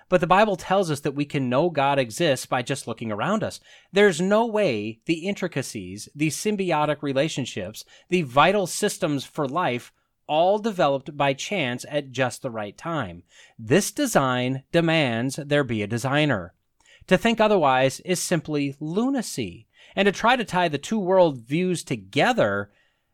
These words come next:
that either creates a weak, stupid God or a cruel God, neither of which are the God of the Bible that I read.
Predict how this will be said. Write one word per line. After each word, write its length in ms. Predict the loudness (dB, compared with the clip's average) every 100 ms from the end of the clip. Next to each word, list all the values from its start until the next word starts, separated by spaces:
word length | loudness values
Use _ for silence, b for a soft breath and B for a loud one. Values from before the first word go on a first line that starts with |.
| _
that 300 | -4 2 2
either 180 | 2 -2
creates 500 | -4 -2 0 0 0
a 120 | -2
weak, 480 | -2 -2 -4 -4 -10
stupid 920 | -14 -10 -6 -6 -6 0 0 2 -2 0
God 500 | -2 0 -4 -12 -20 _ _ _ _
or 220 | 0 4
a 120 | 4 0
cruel 640 | -8 -6 0 2 4 2
God, 480 | 0 -6 -6 -14 -20 _ _ _ _
neither 460 | 2 4 4 6 4
of 120 | 4
which 320 | -6 -6 -10 2
are 120 | 4
the 100 | 4
God 240 | 4 4
of 100 | 4
the 80 | 4
Bible 380 | 4 4 2 0
that 100 | 2
I 160 | 2
read. 440 | 2 -2 -14 -20